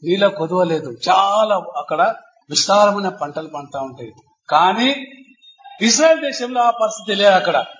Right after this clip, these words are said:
మనలాగానే, మనం తెలంగాణ లాగానే వర్షాలు పడితే పడతాయి, లేకపోతే ఏం లేదు. కానీ దేవుడే మాట్లాడుతున్నాడు,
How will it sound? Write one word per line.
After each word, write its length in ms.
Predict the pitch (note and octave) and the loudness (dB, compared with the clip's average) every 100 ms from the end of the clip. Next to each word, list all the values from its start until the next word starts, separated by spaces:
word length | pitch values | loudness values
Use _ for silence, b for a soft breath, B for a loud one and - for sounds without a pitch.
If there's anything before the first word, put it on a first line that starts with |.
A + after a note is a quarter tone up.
| - _ _ _ _ - - _ _ | -20 _ _ _ _ -20 -20 _ _
మనలాగానే, 600 | D3+ A3 A#3 A#3 A3+ A3+ - - - - - - - | 0 2 4 4 2 -4 -10 -18 -20 -20 -20 -20 -2
మనం 340 | E3+ F3+ E3 E3 | 2 2 0 2
తెలంగాణ 360 | G3 A3 A3+ | 2 4 4
లాగానే 320 | G#3+ G#3 G#3 F#3+ | 4 6 4 2
వర్షాలు 380 | E3+ F#3+ G#3 | 2 2 0
పడితే 500 | G3+ - - F#3+ E3+ D#3+ - - | 0 0 0 -4 -4 -10 -18 -4
పడతాయి, 360 | E3+ E3 G3+ A3 | -4 0 0 0
లేకపోతే 640 | G#3+ F3+ F3 F3 G#3+ G3 E3 _ _ _ _ _ _ C3 | 0 -4 -4 -4 -6 -8 -10 _ _ _ _ _ _ -8
ఏం 200 | D#3 D3+ | -6 -6
లేదు. 280 | C#3 A2+ G#2+ - - | -6 -10 -14 -6 0
కానీ 240 | A3+ C4 | 2 0
దేవుడే 280 | G#3 G3+ G3 | -2 -4 -2
మాట్లాడుతున్నాడు, 880 | F3+ E3+ D#3 D3 D3 C#3+ B2+ A2+ | -4 -6 -4 -6 -6 -8 -6 -8